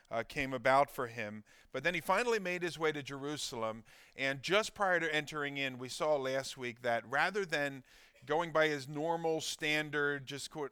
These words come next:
sort of under the radar kind of a thing, that rather instead he goes in riding in on a donkey. And I pointed out last week to you that that was an unmistakable fulfillment of prophecy.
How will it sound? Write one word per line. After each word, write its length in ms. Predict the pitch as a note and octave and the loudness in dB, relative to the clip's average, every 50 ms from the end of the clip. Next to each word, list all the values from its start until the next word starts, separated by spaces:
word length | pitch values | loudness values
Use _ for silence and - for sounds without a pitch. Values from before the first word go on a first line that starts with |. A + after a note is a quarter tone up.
| - B2+ | -8 -12
sort 180 | - - D#3 | -8 -4 -4
of 100 | C#3+ B2+ | -2 0
under 220 | C#3 D3 D#3 D#3 D#3 | 0 -2 0 -2 -2
the 120 | D3 D3+ | -2 0
radar 600 | C#3+ C#3+ C#3+ D3+ D#3 D3 C#3+ C#3 C#3 C#3 C#3 C#3 | 2 2 2 2 2 2 2 4 4 4 4 2
kind 240 | - - C#3+ C3+ C#3 | 0 -2 -6 -4 -4
of 80 | C3 | -6
a 60 | C3+ C3 | -8 -8
thing, 400 | - - D3 C#3 C3+ C#3 C3+ B2+ _ - - - - _ _ _ | -8 -6 -4 -4 -4 -6 -10 -14 _ -20 -20 -20 -20 _ _ _
that 300 | - C3+ C3 B2+ B2+ A#2 | -2 2 4 4 4 4
rather 460 | B2 B2+ D3 D3+ D#3 D#3+ D#3 D#3 D3 C#3+ | 2 4 6 6 6 6 4 2 -2 -2
instead 680 | C3+ C3 - - - E3+ D#3 C#3+ C3 B2+ B2 A#2 A2 - _ _ _ _ _ | -4 -6 -8 -6 -2 2 4 4 4 2 0 -4 -12 -20 _ _ _ _ _
he 140 | - C3 B2 | -12 -10 -4
goes 320 | C3 C3 C3 C3 A#2+ C#3+ | -2 -2 -2 -2 -4 -4
in 200 | C#3+ C3 B2+ B2+ B2+ | -4 -4 -4 -6 -6
riding 400 | A#2 A#2+ B2+ C3 C3 C3 C3 B2+ | -2 2 4 4 4 2 0 -4
in 120 | B2 A#2+ A#2 | -4 -4 -4
on 140 | A2+ A2+ | -4 -4
a 60 | A2 G#2+ | -4 -2
donkey. 460 | G2+ A2+ A2 A2 G#2+ - - F#2+ _ _ _ _ _ _ _ _ _ _ - | -2 -2 -2 -2 -6 -10 -18 -20 _ _ _ _ _ _ _ _ _ _ -6
And 100 | A#2 A#2+ | -2 -2
I 60 | B2 | -2
pointed 340 | A#2+ - E3 E3+ E3 D#3+ D3+ | -2 0 -2 0 2 6 8
out 160 | D3 D3 C#3+ | 8 8 8
last 300 | C#3+ C#3+ D3 D3 - - | 6 4 4 4 2 -2
week 180 | D#3 D3 C#3+ - | -6 -6 -6 -8
to 120 | - - | -10 -8
you 160 | C#3+ B2 B2+ B2 | -6 -6 -4 -4
that 160 | C3 B2 A#2 | -4 0 4
that 180 | C#3+ D3+ D3+ | 6 6 6
was 160 | D3 D3 C3+ C#3+ | 4 -2 -4 -4
an 140 | C3+ C3 C3 | -6 -4 0
unmistakable 1160 | B2+ D3+ D#3+ E3+ E3+ E3+ D#3+ C3+ C#3 C3 - - - E3 D3+ D3+ C#3+ - D#3 C#3+ C3+ C#3+ C#3 | 2 2 2 2 -2 -10 -10 -10 -8 -8 -6 -6 0 0 0 0 0 -2 -6 -4 -2 -2 -2
fulfillment 760 | B2+ - - C3 A2+ - - D3+ D3 D3 C#3+ C3+ C3+ C3+ B2+ - | -4 -6 -10 -12 -10 -8 -6 -6 -4 -4 -6 -6 -6 -8 -8 -4
of 180 | - A2+ G#2 _ | -6 -6 -6 _
prophecy. 680 | - - C3+ A#2+ B2 A#2+ - B2+ A2 - - A#2 G2 | 0 4 4 4 4 4 0 -6 -8 -8 -8 -8 -10